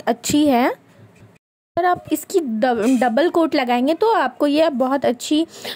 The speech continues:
अ, finishing और coverage देगी। आप अगर college going है या फिर daily वी-, यूज़ करते हैं तो ये आपके लिए बहुत ही अच्छे foundation है। आप देख सकते हैं इसका shade, मेरी shade इसमें ज़ीरो वन है, इसमें four shades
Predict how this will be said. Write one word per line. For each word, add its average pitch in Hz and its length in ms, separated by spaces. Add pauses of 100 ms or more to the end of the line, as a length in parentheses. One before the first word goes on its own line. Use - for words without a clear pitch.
अ, 254 100
finishing 269 560
और 359 120
coverage 262 500
देगी। 262 340
आप 294 360
अगर 311 200
college 254 460
going 302 420
है 302 320
या 320 120
फिर 311 160
daily 247 340
वी-, 294 260
यूज़ 254 440
करते 254 380
हैं 294 160
तो 339 80
ये 311 140
आपके 277 260
लिए 302 160
बहुत 254 320
ही 359 60
अच्छे 277 420 (380)
foundation 254 640
है। 262 200
आप 285 160
देख 240 260
सकते 262 280
हैं 269 40
इसका 262 200
shade, 277 300
मेरी 269 300
shade 254 280
इसमें 285 240
ज़ीरो 247 360
वन 262 260
है, 302 80
इसमें 381 180
four 285 260
shades 302 320